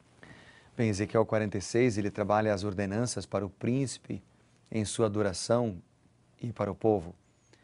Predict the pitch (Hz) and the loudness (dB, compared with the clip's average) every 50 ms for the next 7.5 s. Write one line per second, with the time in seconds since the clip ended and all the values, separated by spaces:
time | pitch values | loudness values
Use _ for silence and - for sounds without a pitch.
0 | _ _ _ _ - 107 101 98 - 107 101 98 107 98 - 101 98 92 92 104 | _ _ _ _ -4 -2 -2 -2 0 0 0 0 -2 -2 -2 -2 0 2 4 4
1 | 107 101 104 101 95 - - 107 104 98 104 98 98 95 101 107 117 120 110 - | 4 4 2 -2 -2 -2 -2 -2 -2 -2 -2 -2 -2 -2 -2 -2 0 -2 -2 -4
2 | - - 101 95 95 90 - - 90 87 87 - - - - _ _ _ _ _ | -6 -6 -6 -6 -6 -8 -8 -8 -8 -8 -8 -10 -12 -14 -16 _ _ _ _ _
3 | _ _ _ _ _ _ _ _ - 110 95 95 107 104 95 - - 95 - - | _ _ _ _ _ _ _ _ -8 -4 0 2 2 2 2 0 -6 -12 -14 -14
4 | _ _ - 135 139 139 131 - - _ - 101 95 - 110 101 98 98 - - | _ _ -2 0 0 0 0 -2 -6 _ -8 -6 -4 -2 -2 -2 -2 -4 -6 -4
5 | - 104 95 - 104 92 107 101 92 - - 123 127 117 - 95 98 92 - - | -6 -6 -6 -6 -4 -2 -2 -2 -2 -2 -2 -2 -2 0 -2 -4 -4 -6 -8 -10
6 | 87 - 104 104 104 110 117 120 117 - - 101 - - 98 101 98 - 104 95 | -8 -6 -4 -2 0 2 2 2 0 -2 -6 -6 -4 -4 -4 -4 -6 -8 -12 -12
7 | - - 107 104 98 - - 107 104 98 | -10 -10 -10 -10 -8 -6 -6 -4 -4 -6